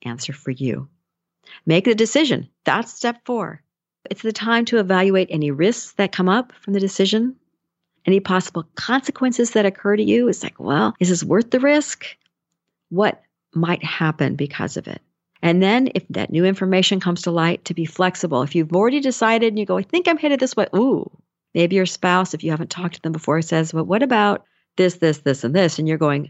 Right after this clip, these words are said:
"Ah, shoot, I only thought about one of those. And there's three other things that maybe I should have been thinking about." That's why you wanna make sure you include them. Even if it's something where you know you want a job or you know you wanna do something,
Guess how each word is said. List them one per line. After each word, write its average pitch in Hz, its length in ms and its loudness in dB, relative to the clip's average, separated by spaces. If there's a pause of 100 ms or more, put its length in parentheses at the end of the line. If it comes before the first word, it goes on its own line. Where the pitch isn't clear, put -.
"Ah, 165 180 -12
shoot, - 400 -2
I 156 80 2
only 196 140 0
thought 180 240 -2
about 147 260 -2
one 202 160 -2
of 170 100 0
those. - 240 -2
And 139 80 -2
there's 170 180 -4
three 214 440 0
other 214 240 0
things 214 380 0
that - 160 -2
maybe 143 540 0 (140)
I 214 60 -2
should 190 160 2
have 151 80 0
been 170 100 0
thinking 294 260 -2
about." - 460 -8 (580)
That's - 120 -12
why 190 120 2
you 196 120 4
wanna 160 180 2
make 143 160 0
sure 143 320 -2
you 143 200 -2
include 151 380 -2
them. - 240 -6 (540)
Even 233 260 4
if 233 160 2
it's 196 120 2
something 180 380 2
where 147 100 2
you 170 140 2
know 165 260 4
you 170 180 2
want 139 220 0
a 143 40 -2
job 139 380 0
or - 20 0
you 147 180 -2
know 160 300 4
you 165 180 0
wanna 135 160 -4
do 143 120 -2
something, 135 480 -4